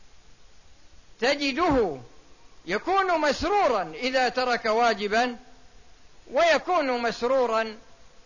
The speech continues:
إذا فعل محرما، لأنه يجد أن هواه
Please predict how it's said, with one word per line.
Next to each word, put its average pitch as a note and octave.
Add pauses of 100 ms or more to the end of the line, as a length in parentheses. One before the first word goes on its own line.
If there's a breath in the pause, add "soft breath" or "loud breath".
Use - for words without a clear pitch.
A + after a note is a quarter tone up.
(280)
إذا A3+
فعل G3+
محرما، F3 (1400)
لأنه A3
يجد A#3 (640)
أن A3+
هواه G3+